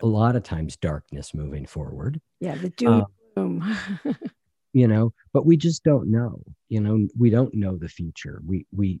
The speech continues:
Speaker 1: everything that we're telling ourselves about what's going to happen in the future is to a certain extent made up. I can be pretty comfortable about what's gonna happen after you and I get off this call. I've got an, I've got a, I've got a client I'm gonna work with. I can be pretty comfortable about that.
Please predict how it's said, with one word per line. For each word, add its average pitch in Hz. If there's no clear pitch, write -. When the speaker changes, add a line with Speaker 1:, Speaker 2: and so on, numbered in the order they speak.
Speaker 1:
everything 160
that 127
we're 98
telling 107
ourselves 90
about 85
what's 90
going 92
to 80
happen 80
in 80
the 67
future 80
is 110
to 107
a 95
certain -
extent 90
made 80
up. -
I 175
can 170
be 139
pretty -
comfortable 95
about 87
what's 98
gonna 92
happen 85
after 80
you 87
and 80
I 82
get 80
off 78
this 85
call. -
I've 73
got 78
an, 78
I've 82
got 78
a, 73
I've 80
got 76
a 78
client 85
I'm 82
gonna 78
work 80
with. 117
I 139
can 147
be 147
pretty 165
comfortable 78
about 69
that. 156